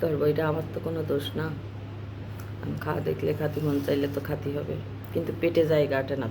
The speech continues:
তারপরেও আমি খাই, এরকম হবার দেখা গেছে। যাই হোক, সবাই দোয়া করেন আমি সুস্থ থাকি, আপনাদের জন্য দোয়া থাকলো, আপনারাও সুস্থ থাকেন, তাই তো? সবাই ভালো থাকেন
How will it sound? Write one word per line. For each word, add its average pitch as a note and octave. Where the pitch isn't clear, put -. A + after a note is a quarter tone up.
তারপরেও D3
আমি A2
খাই, G#2+
এরকম B2+
হবার A#2
দেখা -
গেছে। -
যাই G3+
হোক, F#3+
সবাই E3+
দোয়া E3
করেন D#3+
আমি D3
সুস্থ -
থাকি, D3+
আপনাদের D3+
জন্য D#3
দোয়া D3
থাকলো, C#3+
আপনারাও C3
সুস্থ E3
থাকেন, D3+
তাই D#3
তো? -
সবাই C4+
ভালো A3+
থাকেন G3+